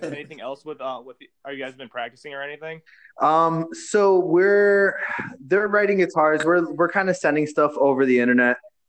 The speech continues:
Speaker 2: Um, I haven't seen them since our last show at, um,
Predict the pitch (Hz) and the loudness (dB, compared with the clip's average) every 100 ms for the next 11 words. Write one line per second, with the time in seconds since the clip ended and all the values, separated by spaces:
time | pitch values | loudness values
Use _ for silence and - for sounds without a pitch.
0 | - 123 117 113 117 117 123 147 147 147 | -2 2 2 0 -4 -4 -2 0 -2 -4
1 | 147 147 143 143 139 139 - 139 131 131 | -4 0 2 2 0 -2 -6 -8 -6 -8
2 | - 120 117 123 131 - - 131 123 110 | -2 -2 0 0 -2 -6 -2 2 2 2
3 | 101 _ _ _ _ _ _ _ _ _ | -2 _ _ _ _ _ _ _ _ _
4 | - _ _ _ 117 120 117 | -20 _ _ _ 0 2 0